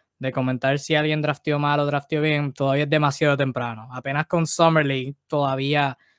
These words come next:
eso no demuestra casi nada. O sea, hay que ver qué, qué ellos demuestran. Aparte de eso,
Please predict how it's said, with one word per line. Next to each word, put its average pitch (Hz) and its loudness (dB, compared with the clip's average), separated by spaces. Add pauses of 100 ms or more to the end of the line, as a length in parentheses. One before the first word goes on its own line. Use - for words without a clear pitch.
(140)
eso 135 0
no 143 2
demuestra 139 0
casi 131 -4
nada. 104 -14
O - -20
sea, - -16
hay 117 -16
que 147 -6
ver 143 -2
qué, 139 0 (480)
qué 143 2
ellos 147 -2
demuestran. 135 -8
Aparte 151 -6
de 240 6
eso, 220 2